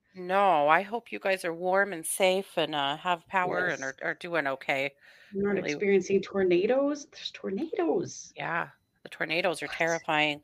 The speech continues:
Speaker 1: And just
Speaker 2: Yeah.
Speaker 1: overall, like, I honestly, I'm just so worried for all the unhoused people in bigger cities that,
Speaker 2: Oh,
Speaker 1: uh,
Speaker 2: God, yeah.
Speaker 1: ugh, I can't even
Speaker 2: At least we
Speaker 1: imagine.
Speaker 2: know here, um,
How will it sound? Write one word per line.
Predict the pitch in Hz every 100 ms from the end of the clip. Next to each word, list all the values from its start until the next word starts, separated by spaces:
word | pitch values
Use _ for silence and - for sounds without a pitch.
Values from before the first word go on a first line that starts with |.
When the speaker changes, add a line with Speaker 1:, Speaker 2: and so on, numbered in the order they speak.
| - - - - - -
Speaker 1:
And | 214 196
just | 214 - -
Speaker 2:
Yeah. | 185
Speaker 1:
overall, | 190 156 156 202 151
like, | 143 143 -
I | 196 190 -
honestly, | 185 220 - 208
I'm | 165
just | 170 -
so | 170
worried | 170 160 160
for | - 160
all | 147
the | 147
unhoused | 143 147 151 151 147 - - - _ _ _
people | - - 160
in | 151
bigger | 151 147
cities | 143 151 143 143 -
that, | -
Speaker 2:
Oh, | 170 170
Speaker 1:
uh, | 143 139
Speaker 2:
God, | - 160 165 160
yeah. | 165 - 165 - 165
Speaker 1:
ugh, | 165 151 147 - _ _ _ _ _ _ _ _ -
I |
can't | - 160
even | 156 156
Speaker 2:
At | 156
least | 143
we | 208
Speaker 1:
imagine. | 190
Speaker 2:
know | 175
here, | 165 208 196 180 175 165 - - - _ _ _ _ _ - _ _ _ _ _ 202 202 -
um, | 392 190 - -